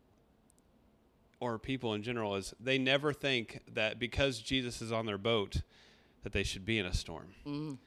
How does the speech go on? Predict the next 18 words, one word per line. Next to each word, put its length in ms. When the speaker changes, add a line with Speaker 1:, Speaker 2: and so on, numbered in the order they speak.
Speaker 1:
They 140
think 460
that 240
Jesus 300
shouldn't 240
have 180
to 100
calm 320
the 60
storm 340
because 300
wherever 320
Jesus 400
is, 160
there 160
is 200
no 140
storm. 400